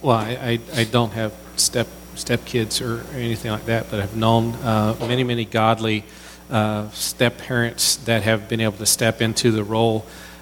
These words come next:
of, uh, of, of parenting. And the only thing that I, I could say is,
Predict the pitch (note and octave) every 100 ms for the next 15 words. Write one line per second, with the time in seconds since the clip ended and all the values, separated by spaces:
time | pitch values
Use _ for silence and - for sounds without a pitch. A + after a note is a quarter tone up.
0 | - A2 G#2+ G2 A2+ G#2 A2 B2+ G#2 -
1 | - A2+ - - B2 B2+ B2+ A#2 A2 G#2+
2 | - A#2+ A2+ A2 G#2+ A2 C#3 - A#2 A#2
3 | F3 E3+ C#3+ A#2+ A2+ A2+ A#2 - B2 B2
4 | A2+ - B2+ A#2+ G#2 - A#2 G#2 G2+